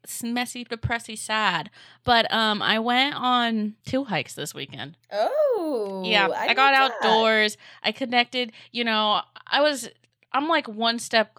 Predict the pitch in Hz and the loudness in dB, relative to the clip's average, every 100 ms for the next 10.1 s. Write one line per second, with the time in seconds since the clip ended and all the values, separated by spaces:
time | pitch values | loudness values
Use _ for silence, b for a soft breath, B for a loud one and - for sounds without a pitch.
0 | - 214 190 190 202 190 180 - 180 190 | -4 -2 2 0 0 -4 -4 -4 -4 -2
1 | 180 - 175 175 - 170 180 170 170 170 | -4 -4 -6 -4 -4 -6 -4 -4 0 0
2 | 170 170 170 170 165 165 170 165 170 160 | -2 -6 -6 -6 -6 -4 -4 -4 -4 -4
3 | 165 170 170 165 - 175 - 170 - - | -4 -6 -6 -8 -8 -10 -10 -10 -8 -6
4 | 160 - B B - 226 226 269 226 - | -6 -6 B B 2 2 2 -4 -4 0
5 | 196 160 - 185 180 185 196 196 - 196 | 0 0 -4 -6 -4 -2 -4 -6 -8 -6
6 | 185 170 165 160 165 180 170 160 170 160 | -2 -2 -2 -2 -2 -4 -6 -8 -6 -6
7 | 151 b b b - 160 123 - - 180 | -10 b b b -6 0 0 -2 -4 -6
8 | 170 185 170 - - 170 - 170 170 180 | -2 -4 -4 -6 -2 0 0 -2 -4 -4
9 | 175 147 151 170 180 165 185 - 180 165 | 0 2 2 0 -4 -4 -6 -6 -6 -2
10 | 156 | -2